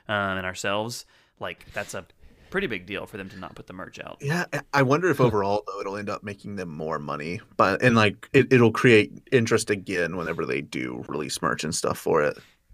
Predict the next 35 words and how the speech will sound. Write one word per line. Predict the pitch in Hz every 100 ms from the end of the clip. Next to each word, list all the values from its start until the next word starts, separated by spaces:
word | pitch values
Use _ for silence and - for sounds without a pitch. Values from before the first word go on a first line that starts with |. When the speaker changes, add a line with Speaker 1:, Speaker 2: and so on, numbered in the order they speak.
| - _ -
Speaker 1:
It | 110 101
will, | 101
Speaker 3:
Oh, | 165 127
Speaker 1:
'cause | 92
Speaker 3:
yeah. | 87
I |
Speaker 1:
I'm, | 113
Speaker 3:
mean, | 117
that's | 127 127
Speaker 1:
I'm | 135
Speaker 3:
like | 113
Speaker 1:
now | 98 -
ready. | 107 104 101 110 -
I've | 117
got | 101 101
a |
Google | 104 107 107
search | - 107 107
alert | 104 101 -
set | 120 107
up. | 113 - _ _ _ - -
Speaker 2:
<laughs> | 170 147 - _ _ -
Speaker 1:
Just | 117 -
kidding. | 104 - 170 -
Speaker 3:
<laughs> | - - _ -
Speaker 1:
Go | 240
ahead, | 156 110
Brian, | 123 135
Speaker 3:
I |
mean, | 135
Speaker 1:
back | 90
to | 127
Speaker 3:
I |
Speaker 1:
you. | 139
Speaker 3:
knew, | 107 107 107 104 -